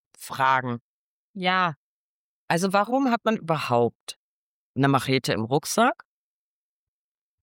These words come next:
Speaker 1: Und warum marschiert man mit der Machete im Rucksack in den Bundestag? Erklärt sich mir nicht
Speaker 2: Und
Speaker 1: auf
Speaker 2: geht
Speaker 1: Anhieb.
Speaker 2: dann davon aus, damit
Speaker 1: Dass ich
Speaker 2: reinzukommen.
Speaker 1: damit durchkomme, weil ich mein, ganz ehrlich, du hättest ja die Chance gehabt, denn du siehst ja,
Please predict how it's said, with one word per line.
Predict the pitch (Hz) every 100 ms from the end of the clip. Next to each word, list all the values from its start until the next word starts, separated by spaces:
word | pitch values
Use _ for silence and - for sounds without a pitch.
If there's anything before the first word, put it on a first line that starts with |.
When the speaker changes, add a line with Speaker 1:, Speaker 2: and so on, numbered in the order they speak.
| _ -
Speaker 1:
Und | 160 131
warum | 143 151 185 240 226
marschiert | 143 - 135 147 -
man | 208 214
mit | 190 -
der | 147
Machete | 135 120 - 120 - 190 -
im | 127
Rucksack | 104 117 - - 185 - - - _ _ _ _ _ _
in | 165
den | 185 190
Bundestag? | 143 120 113 - 110 117 - _ _ -
Erklärt | 135 - 135 127
sich | - 170 -
mir | 165 165 170
nicht | 151 151 - - _ _ -
Speaker 2:
Und | 226
Speaker 1:
auf | 185 -
Speaker 2:
geht | - 208
Speaker 1:
Anhieb. | 131
Speaker 2:
dann | 214 208 214 190
davon | 202 226 202
aus, | 190 -
damit | 190 185 -
Speaker 1:
Dass | 175 262 185
ich | 190 170
Speaker 2:
reinzukommen. | 180 185
Speaker 1:
damit | 143 _
durchkomme, | 240 370 - 190
weil | 139
ich | 170 202
mein, | 226 - _ -
ganz | 220
ehrlich, | - 185
du | 185
hättest | 240 254
ja |
die | 240
Chance | - 214 196
gehabt, | 139 127
denn | 190
du | 190
siehst | 196 226 269 -
ja, | 123 107